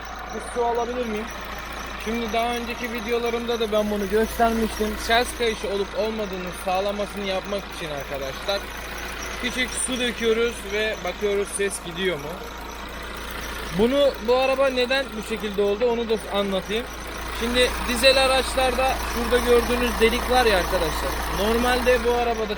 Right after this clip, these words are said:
çelik muhafaza var ve şarj kayışı kısmına gelen suyu arkadaşlar tutamıyor ve su bunu kayışa ulaşıyor. Su kayışa ulaştıktan sonra su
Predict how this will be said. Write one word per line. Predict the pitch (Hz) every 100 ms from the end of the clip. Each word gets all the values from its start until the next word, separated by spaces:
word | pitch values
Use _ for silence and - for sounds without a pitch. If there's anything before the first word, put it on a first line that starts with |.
| -
çelik | 226 226
muhafaza | 233 233 240 233 240
var | 247 240
ve | 233 233 220 - - - - - - - - - - - -
şarj | 233 254
kayışı | 262 254 - 214
kısmına | 262 254 226 247 247
gelen | 233 220 240 254 247 - - -
suyu | 262 262
arkadaşlar | 247 214 226 220 208 - 269 277 - - - - - - - - - - - - - - - - - - - - -
tutamıyor | - 262 254 208 226 262 - - 196
ve | 240 - - -
su | 262 220
bunu | 247 254 247 - - - -
kayışa | 214 226 - 220 196 190
ulaşıyor. | 226 247 - 269 262 247 - - - - - - -
Su | 285
kayışa | 277 262 254
ulaştıktan | 247 262 254 - 254
sonra | 247 240
su | 233 -